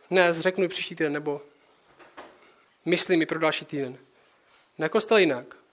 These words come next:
Chceme být bezpečným místem, který nestojí v cestě pravému obdarování.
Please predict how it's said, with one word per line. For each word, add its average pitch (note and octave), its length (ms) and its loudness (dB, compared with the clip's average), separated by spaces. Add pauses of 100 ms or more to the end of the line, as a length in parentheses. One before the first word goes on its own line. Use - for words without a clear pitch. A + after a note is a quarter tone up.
(1500)
Chceme G3 240 0
být F#3+ 160 0
bezpečným G#3+ 640 2
místem, D3 600 -4
který E3 220 -2
nestojí F3 360 0
v F#3+ 60 -10
cestě F3 320 -4
pravému D#3 360 -2
obdarování. C3+ 500 -8